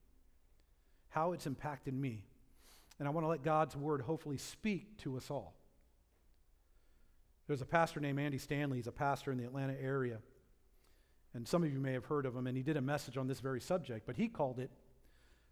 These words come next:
living in the land of Ur, land of E R, Ur. Living in the land of Ur. And his main thought was this: there's no winning in comparing. There's no win in comparisons. No one wins.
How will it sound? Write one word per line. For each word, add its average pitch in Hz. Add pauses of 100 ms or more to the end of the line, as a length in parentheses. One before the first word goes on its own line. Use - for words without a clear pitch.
(220)
living 170
in 165
the 151
land 151
of 139 (120)
Ur, 123 (420)
land 151
of 143 (120)
E 175
R, 123 (440)
Ur. 123 (920)
Living 185
in 175
the 165
land 160
of 131
Ur. 165
And 139
his 123
main 190
thought 185
was 151
this: 143 (260)
there's 196
no 294
winning 262
in 196
comparing. 202 (340)
There's 202
no 277
win 233
in 220
comparisons. 214 (600)
No 240
one 349
wins. 214